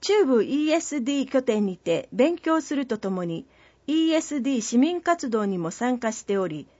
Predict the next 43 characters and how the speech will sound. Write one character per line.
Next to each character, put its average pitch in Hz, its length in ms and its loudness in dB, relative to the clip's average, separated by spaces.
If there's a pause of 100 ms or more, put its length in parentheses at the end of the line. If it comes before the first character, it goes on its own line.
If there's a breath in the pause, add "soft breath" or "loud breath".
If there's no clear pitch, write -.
(260 soft breath)
本 359 240 2
市 - 160 -4
が 208 120 0
取 214 260 -2
り - 20 -18
組 208 200 -2
む 190 160 -4 (160 soft breath)
イ 311 200 2
ー 320 60 2
エ 330 40 0
ス 294 220 -6
デ 269 80 0
ィ 262 160 0
ー 180 80 0
を - 160 -4
積 - 260 -6
極 339 240 -6
的 294 300 -4
に 277 160 0
バ 208 140 -4
ッ - 20 -12
ク 294 200 -2
ア 302 40 4
ッ 294 40 0
プ 214 220 -4
し - 100 -10
た 285 120 -2
い 277 100 -2
と 208 100 -2
思 185 180 -2
っ - 20 -4
て - 180 -8
い 170 100 -2
る 165 120 -6
が、 170 180 -4 (300 soft breath)
萩 330 260 2
野 247 140 4
市 - 100 -10
長 180 240 -2
の 160 140 -4
見 262 260 0
解 233 280 -2
は？ 190 180 -4